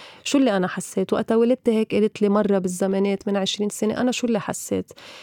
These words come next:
صير أكتب كل مشاعري وكل أحاسيسي على ورقة لحديت ما عن جد حس كأنه صار في شفت، يعني كأنه أنا طببت حالي بحالي. ساعتها بوقف أنا أكتب، فيه يكون قبل النوم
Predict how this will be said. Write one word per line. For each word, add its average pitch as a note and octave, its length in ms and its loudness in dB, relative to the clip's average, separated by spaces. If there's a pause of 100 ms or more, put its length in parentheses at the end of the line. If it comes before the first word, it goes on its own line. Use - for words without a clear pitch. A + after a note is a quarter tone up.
(120)
صير - 300 0
أكتب B3 220 0
كل C#4 480 2
مشاعري G#3 440 2
وكل A#3 200 0
أحاسيسي G#3+ 500 -2
على F#3+ 200 2
ورقة A3 360 2
لحديت A3+ 480 0
ما A3 100 2
عن G3 100 4
جد A3 240 2
حس - 240 -2
كأنه G#3+ 260 2
صار G3+ 220 2
في - 180 -2
شفت، - 500 -2 (320)
يعني F#3 200 2
كأنه A#3 380 4
أنا A#3 100 4
طببت G3 500 2
حالي G#3+ 300 2
بحالي. F3+ 500 0 (340)
ساعتها C#4+ 460 2
بوقف G#3+ 440 0
أنا F#3+ 200 0
أكتب، F#3 340 -6
فيه A3+ 240 2
يكون G#3+ 220 2
قبل C#4 260 0
النوم C#4+ 360 4